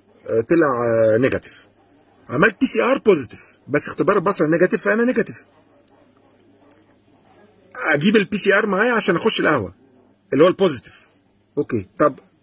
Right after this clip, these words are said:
وسيف؟ سيف نيجاتيف.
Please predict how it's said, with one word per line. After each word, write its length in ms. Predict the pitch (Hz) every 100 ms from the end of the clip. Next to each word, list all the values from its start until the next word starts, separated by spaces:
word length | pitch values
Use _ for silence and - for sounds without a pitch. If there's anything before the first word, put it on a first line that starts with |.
| _
وسيف؟ 480 | 143 151 185 175 - _ _ _ _ _ _ _ _ _ _ _ _ _ _ _ _ _ -
سيف 300 | - 208 180
نيجاتيف. 500 | 220 170 107 -